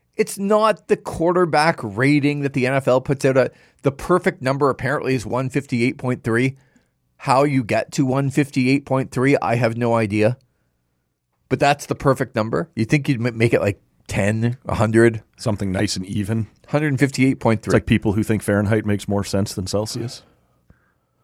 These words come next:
Speaker 2: Obviously, things freeze at thirty-two degrees. What the hell? Where'd you pull that out of?
Speaker 1: <laughs> Freeze at
Speaker 2: Zero
Speaker 1: zero.
Speaker 2: to a hundred. This is the scale.
Speaker 1: <laughs>
Speaker 2: It's not complicated.
Speaker 1: So,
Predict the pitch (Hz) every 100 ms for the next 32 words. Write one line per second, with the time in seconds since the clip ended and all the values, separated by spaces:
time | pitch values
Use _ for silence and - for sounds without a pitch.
0 | _ - 262 269 - 156 180 175 - 202
1 | 262 151 85 - 117 143 170 170 180 247
2 | 262 87 80 - _ _ 92 131 - 123
3 | - _ 196 185 165 165 - _ _ 196
4 | - 147 185 180 - 208 220 214 113 -
5 | 65 - - 123 - - _ 139 120 143
6 | 247 226 147 120 98 87 - 175 180 220
7 | 214 123 87 - - - 143 156 190 156
8 | - - - 196 170 98 - 131 - -
9 | - - - _ 123 - 139 160 156 -
10 | 185 - - - _ - - 196 185